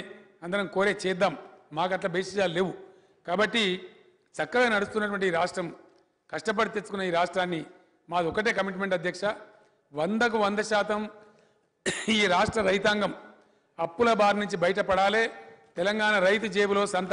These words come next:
పెట్టుబడి రావాలి. అప్పటిదాకా కౌలుదారులను పట్టించుకోం, మాకు సంబంధం లేదు. ఎవరు ఏమన్నా కూడా మేము పట్టించుకోం.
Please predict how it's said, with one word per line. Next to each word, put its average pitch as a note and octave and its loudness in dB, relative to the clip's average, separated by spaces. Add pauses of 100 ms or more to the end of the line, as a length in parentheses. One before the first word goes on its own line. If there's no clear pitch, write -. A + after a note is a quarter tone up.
పెట్టుబడి F3+ 0
రావాలి. E3 4 (1400)
అప్పటిదాకా G#3+ 4 (1400)
కౌలుదారులను G#3 4
పట్టించుకోం, F#3+ 0
మాకు F3+ 0
సంబంధం G3 2
లేదు. G#3+ 4 (540)
ఎవరు G3 2
ఏమన్నా G#3 2
కూడా G3+ 2
మేము F#3+ -2
పట్టించుకోం. F#3+ 0